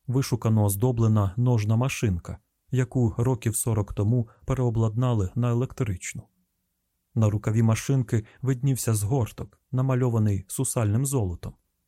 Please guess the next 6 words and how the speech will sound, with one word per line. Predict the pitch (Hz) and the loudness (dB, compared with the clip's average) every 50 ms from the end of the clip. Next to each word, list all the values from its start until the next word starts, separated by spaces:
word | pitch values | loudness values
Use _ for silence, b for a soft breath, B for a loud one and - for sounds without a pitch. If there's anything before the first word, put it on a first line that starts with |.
| _ _ - | _ _ -4
зі | 113 107 101 | -2 -2 -2
словами | - - 95 98 104 117 120 117 107 101 98 98 b b b b b - | -2 -2 -4 -2 -2 0 2 2 2 2 0 -2 b b b b b -4
"Я | - 117 131 127 | 0 0 2 2
ніколи | 123 120 113 - - 127 120 110 107 104 92 | 2 2 0 0 0 2 2 2 2 2 2
не | 113 113 120 | 2 0 0
втомлююсь, | - - - 147 131 104 92 85 85 80 - - - - _ | 0 -2 -2 0 0 0 0 -2 -4 -8 -8 -10 -12 -12 _